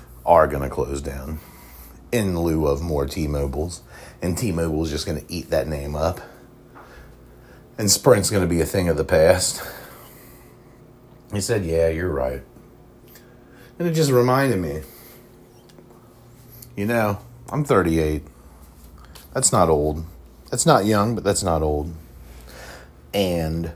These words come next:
thirty-four years ago, I was a four-year-old boy. I went with my grandpa in his nineteen eighty-five Nissan Datsun pickup to get gas, and we went to the Sohio station,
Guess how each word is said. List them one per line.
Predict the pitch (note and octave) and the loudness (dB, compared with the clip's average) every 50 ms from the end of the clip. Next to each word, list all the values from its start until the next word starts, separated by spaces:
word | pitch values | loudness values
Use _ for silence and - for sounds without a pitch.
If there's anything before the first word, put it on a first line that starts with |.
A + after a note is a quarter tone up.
| - - | -14 -6
thirty-four | - - - B2+ A2+ G2+ F#2 F2+ - B2+ A2+ G#2 F#2+ | 4 6 8 8 8 6 0 0 0 2 2 4 4
years | F#2 F2+ F2+ F2 E2+ D#2 D#2+ | 2 2 2 0 0 -2 -2
ago, | D#2 D#2+ D#2+ D#2 D#2 E2 E2+ - - - - - - - - - - - | -2 -2 0 0 -2 -4 -6 -10 -16 -20 -20 -20 -20 -20 -18 -14 -6 -2
I | - A#2+ | 0 0
was | G2+ F2+ E2 | 2 2 0
a | E2 D#2 | -2 -2
four-year-old | - - F#2+ F2 E2+ D#2+ D#2+ D#2+ D#2 D#2 D#2 D2+ C#2+ | -4 -4 -2 -2 -2 0 0 0 0 0 0 -2 -2
boy. | D#2 D#2 E2 G#2+ C#3 C#3 - - - - - - - - - - - - - - - - - - - - - - | 0 0 2 2 2 0 -2 -8 -14 -12 -12 -12 -12 -16 -20 -20 -20 -20 -20 -20 -20 -20 -20 -20 -20 -20 -8 0
I | - F#3+ | 4 6
went | F#3 E3+ E3 D3 | 6 6 6 6
with | D3 C#3+ | 6 4
my | C#3+ C#3+ C3+ | 4 4 4
grandpa | C3 C3+ C#3+ C#3+ D3 C#3+ - D#3 D#3 D#3+ E3 - - - - - | 6 6 6 6 6 6 6 6 8 8 6 4 2 -2 -6 -4
in | A#2+ G#2+ F#2 | -2 -2 0
his | G2 G#2 F#2 E2+ D#2 D2+ D2 C#2 - - - | 2 2 2 2 2 0 -4 -8 -10 -14 -12
nineteen | F2+ F2+ F#2+ G2 F#2 E2 D2+ - F2 E2+ D#2+ | -6 -2 0 0 0 0 -2 -2 -4 -2 0
eighty-five | D#2+ D#2+ D2+ C#2+ C#2 - - F#2 E2+ D#2 D2 C#2 C2+ C#2 - - - - - - - - - - - - | 0 0 0 -2 -2 2 4 6 6 6 4 0 -4 -8 -12 -18 -20 -20 -20 -20 -20 -16 -16 -16 -12 -6
Nissan | B2+ B2+ B2+ A#2 G2+ F#2 - C3 G#2+ F2+ E2 D#2 D2+ D2 | -2 0 0 2 2 2 4 4 4 4 4 2 -2 2
Datsun | D2 G2+ G2+ F#2 E2+ - - - E2 D2+ C#2 E2 | 4 6 6 6 6 4 0 -2 -2 -2 -2 0
pickup | G2 G2 F2+ - - D2+ D2 D#2+ - - - - - - - - - - - | 0 0 2 2 2 2 2 0 0 -4 -8 -14 -12 -12 -12 -14 -16 -10 -6
to | - G2 | -4 -2
get | D#2+ D#2+ - C#2 C#2+ | -2 -2 -2 -2 0
gas, | E2 D#2+ D#2+ E2+ F#2 G2+ - - - | 2 4 4 4 4 4 2 -4 -6
and | - - F2 F2+ | -4 -4 0 0
we | F#2+ G#2+ G2+ | 2 2 2
went | F#2 G2 F#2 - | 2 0 -2 -2
to | - G2+ | -2 -2
the | E2 D#2 | 0 0
Sohio | D2+ - - A2 G2+ F2 E2 A#2+ G#2 D#2 D#2+ D2+ C#2 B1+ C2 | 0 2 4 4 4 4 4 4 2 2 2 -2 -2 -2 -2
station, | - - - F2 D#2+ C#2+ - - C2+ A#1 A#1 A#1 | -2 -2 0 0 0 0 0 -2 -4 -6 -6 -8